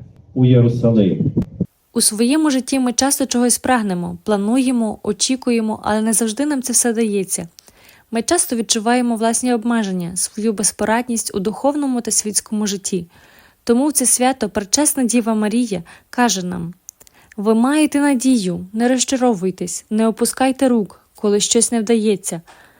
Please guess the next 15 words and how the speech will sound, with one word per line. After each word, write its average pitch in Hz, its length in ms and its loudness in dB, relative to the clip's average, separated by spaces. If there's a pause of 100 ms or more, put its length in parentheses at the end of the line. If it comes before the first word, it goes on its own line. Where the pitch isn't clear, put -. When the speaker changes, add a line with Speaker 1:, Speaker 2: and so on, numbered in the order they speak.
(220)
Speaker 2:
Якщо 220 280 0
хочете 262 420 0
щось 220 260 0
досягнути, 214 760 -2
зокрема 214 460 -2
у 208 160 -2
духовному 202 540 -2
житті, 196 400 -6 (480)
то 220 60 -2
намагайтесь 240 560 2
бути 247 300 0
насамперед 220 640 0
вільним 208 420 0
від 202 140 0
гріха, 196 540 -4